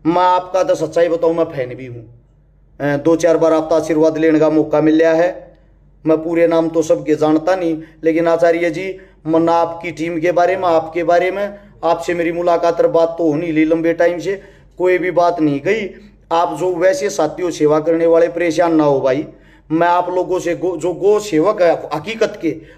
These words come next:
आप लोगों से फिर भी क्षमा चाहता हूं अगर आपने नू लगा कि मेरे मुंह में कोई गलत शब्द निकल रहा है। और बाकी ये जो गो भक्षक हैं, इनके बारे में जरूर कहूंगा मैं और कहता रहूंगा। ये इनकी जन्म कुंडली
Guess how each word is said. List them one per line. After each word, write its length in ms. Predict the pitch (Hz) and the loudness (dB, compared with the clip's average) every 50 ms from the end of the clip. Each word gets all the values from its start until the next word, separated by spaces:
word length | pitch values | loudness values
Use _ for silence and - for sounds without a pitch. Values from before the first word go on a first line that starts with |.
| _ - | _ -2
आप 200 | 165 185 185 190 | -2 -2 -2 0
लोगों 240 | 202 196 190 196 196 | -2 -2 -2 -2 -2
से 120 | 151 185 170 | -2 -2 -2
फिर 200 | - 170 180 - | 0 0 0 0
भी 120 | - 240 | 0 -4
क्षमा 280 | 214 - 175 160 156 151 | -2 -2 0 0 0 0
चाहता 320 | 151 180 170 170 - 156 | 0 0 0 0 0 0
हूं 140 | 156 156 151 | 2 2 2
अगर 160 | 151 156 156 | 2 2 2
आपने 240 | 156 156 156 160 160 | 2 2 0 -2 -4
नू 160 | 160 160 160 | -2 -2 0
लगा 280 | 156 156 151 147 151 147 | 0 0 2 0 0 -2
कि 60 | 147 | -2
मेरे 160 | 151 156 156 | 0 0 0
मुंह 160 | 151 160 160 | 0 -2 -4
में 100 | 151 131 | -4 -6
कोई 240 | 135 131 131 - 139 131 | -8 -10 -8 -10 -8 -6
गलत 220 | - 143 139 143 | -6 -6 -6 -8
शब्द 300 | - - 131 117 123 123 | -12 -12 -8 -8 -8 -8
निकल 240 | 123 120 131 127 120 | -8 -12 -12 -12 -10
रहा 220 | 110 117 117 117 | -10 -8 -8 -6
है। 140 | 113 131 170 180 - - - - - - - | -4 -4 -6 -6 -6 -14 -20 -20 -12 -4 0
और 120 | 180 170 | 0 2
बाकी 280 | 165 185 180 - - 190 | 2 2 0 0 0 -2
ये 60 | 185 | 0
जो 140 | 156 185 185 | 0 0 0
गो 200 | 156 147 202 208 202 | 2 2 2 2 2
भक्षक 560 | 208 143 - - - - - 220 220 220 180 | 0 -2 -4 -4 -6 -4 -2 -2 -2 -2 -2
हैं, 380 | 156 135 113 - - - _ - | -4 -4 -6 -12 -18 -18 _ -8
इनके 300 | 190 202 202 202 190 180 | -6 -6 -2 -2 0 2
बारे 240 | 160 170 170 175 175 | 2 2 2 2 0
में 120 | 175 175 151 | 0 -2 0
जरूर 340 | 147 165 160 175 180 175 175 | 0 0 2 0 -2 -2 0
कहूंगा 360 | - 208 226 233 214 196 185 | 0 0 2 2 2 2 2
मैं 180 | 196 220 233 226 226 - - - | 2 2 0 0 -4 -8 -6 -2
और 180 | 165 165 160 | 0 0 0
कहता 340 | 160 180 175 170 - - 139 | 2 0 -2 -2 -2 -2 -2
रहूंगा। 500 | 131 127 139 139 131 117 107 104 98 92 - - - _ _ _ _ _ _ - - _ _ _ - | 0 0 -2 -2 -4 -6 -10 -10 -12 -14 -18 -20 -20 _ _ _ _ _ _ -20 -20 _ _ _ -8
ये 280 | 160 170 190 196 190 | -4 0 0 0 0
इनकी 240 | 190 190 156 156 170 | 0 -2 -4 -4 -2
जन्म 280 | 151 165 175 185 185 160 | 0 0 0 0 -2 -2
कुंडली 440 | - 185 180 180 185 202 233 269 | -4 -4 -2 -2 0 0 0 0